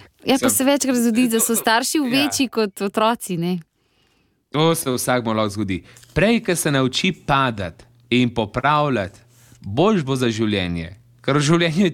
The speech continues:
Speaker 2: tega ogromno. Revež tisti, ki se šele v odrasli dobi sreča s tem, da v življenju pade. Ja,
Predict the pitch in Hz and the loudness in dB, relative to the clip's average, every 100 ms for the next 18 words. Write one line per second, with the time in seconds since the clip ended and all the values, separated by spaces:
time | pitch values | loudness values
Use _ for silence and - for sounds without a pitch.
0 | 180 160 139 120 131 170 165 101 82 - | 0 0 -2 0 -2 -2 -2 -4 -6 -12
1 | - - - - 165 220 165 - - 196 | -20 -20 -8 -2 0 2 0 -2 -2 0
2 | 160 - 139 139 131 147 139 135 123 120 | 0 -2 -2 -2 0 0 0 0 0 0
3 | 120 143 123 110 110 120 110 - - 127 | 0 -2 0 0 2 0 -2 -4 0 0
4 | 123 110 - - 120 110 104 101 101 95 | 0 -2 -4 0 0 2 0 0 0 0
5 | 95 87 92 82 69 - _ _ - - | -2 -2 -4 -4 -8 -16 _ _ -20 -8
6 | - 123 | -2 -2